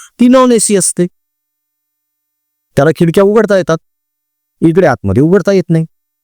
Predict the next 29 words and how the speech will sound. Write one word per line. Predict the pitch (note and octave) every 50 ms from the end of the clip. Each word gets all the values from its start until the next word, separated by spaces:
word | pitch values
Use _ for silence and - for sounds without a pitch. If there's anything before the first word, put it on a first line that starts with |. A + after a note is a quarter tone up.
| _ _ _ _ _ _ _ _ _ _ _ _ _ _ _ _ _ _ _ _ _ _ _ _ _ _ _ -
आणि | - A#2+ F#3
सगळ्यात | F3+ - - G2+ D3 G3 A3+
महत्वाचं | A3 F#3+ F3 E3+ D#3 D3+ B2+ - C3+
म्हणजे | B2 A2 G2+ F#2 E2+ F#2+ F#2+ G2+ D3 - _ _ _ _ _ _ -
त्यानं | - F3+ A#3 G#3+
डायरेक्ट | D#3+ D3+ E3+ A#3+ - -
तिचा | C#4 A3+ C4 B3
गळा | A#3 A3+ A#3 A3+
पकडला | G3+ G#3 F3+ G3+ F#3+ F#3+ F#3
होता | F#3 E3+ G3
आणि | F#3 F3+ F#3+ F3
तिला | F#3 F#3 F3+ - -
पाडलं | E3+ E3 E3 D#3+ D#3
होतं | D3 D3 C3
खाली, | - C3+ C3 B2+ B2+ C#3+ _ _ _ _ _ _ _ _ _ _ _ _ _ _ _ _ _ _ _ _ _ _ _ _ _ _ _ _ _ _ _ _ _ _ _ _ _ _ -
गळा | B2+ C3+ D#3+ G3+
दाबूनच | G#3 E3 C#3 C3+ E3+ A3+ B3+ B3 G3+
धरला | G3 A3+ A#3 A3 G#3+
होता. | G#3 F3 F#3 F3 E3+
जीव | D#3 C#3 F3+ G#3+
जायची | G#3+ A3+ G#3+ G3 F#3 A#3
वेळ | G#3 G3+ G#3+
आली | A3+ A3 G#3+ A3+
होती | G3+ A3 G3
त्या | G#3
पोरीची, | F#3 F3 F3+ E3+ E3+ D#3 - E3 D#3+ D#3+ D#3+ -
काय | D#3 F#3 A3
करणार | A3 G#3+ G#3 G#3 G3 F#3+
बिचारी? | F3+ F3 - F3+ F3 F#3 F#3